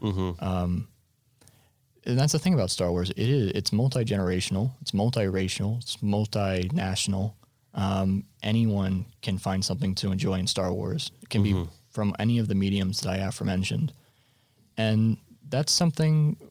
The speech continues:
Speaker 2: that I think is priceless, especially with, um, regardless of maybe where you fall, it's, division is prevalent, and it can develop cynicism,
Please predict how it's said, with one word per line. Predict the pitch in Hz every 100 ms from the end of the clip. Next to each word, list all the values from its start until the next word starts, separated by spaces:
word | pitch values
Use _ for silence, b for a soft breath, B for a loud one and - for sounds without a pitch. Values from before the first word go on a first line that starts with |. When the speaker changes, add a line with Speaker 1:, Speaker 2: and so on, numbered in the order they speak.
| _ _ -
Speaker 2:
that | 123 123 123 _ _ _
I | 113
think | - 127 113
is | -
priceless, | - 135 127 - -
especially | - - 147 - 131
with, | 120 101 - - - _ _ _ _ -
um, | 104 98 95 95 107 - - _ _ -
regardless | 139 151 131 -
of | 117
maybe | 110 104
where | 104 101
you | 98
fall, | - 98 98 98 92 - - _ _ -
it's, | - 127 123 - - - _ -
division | 120 131 135 123 107
is | 101 95 92 - - - - _ _ _
prevalent, | - 101 95 95 92 -
and | 104
it | 101
can | 107 101 101 98 - _ _ _ _ - _ _
develop | - 107 98 92
cynicism, | - 104 101 101 95 92